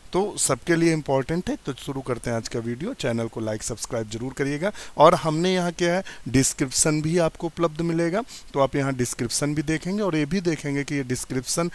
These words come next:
और ये question किस किताब से लिया गया था। तो जैसे ये, अ, आप देख रहे हैं question, ये साइटोलॉजी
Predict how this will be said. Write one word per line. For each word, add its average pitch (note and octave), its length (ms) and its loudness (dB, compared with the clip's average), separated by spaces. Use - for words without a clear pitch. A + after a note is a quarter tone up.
और B2 140 4
ये C3 80 2
question C3 420 -4
किस C#3 240 0
किताब A2+ 300 0
से B2+ 280 -2
लिया B2+ 320 6
गया C#3+ 220 0
था। G3 160 -4
तो C#3+ 140 -10
जैसे B2+ 320 2
ये, B2+ 300 4
अ, - 100 -4
आप A2+ 120 0
देख C#3 240 2
रहे D3 100 -2
हैं D3 120 -2
question, E3 280 -2
ये E3 60 0
साइटोलॉजी B2+ 680 -2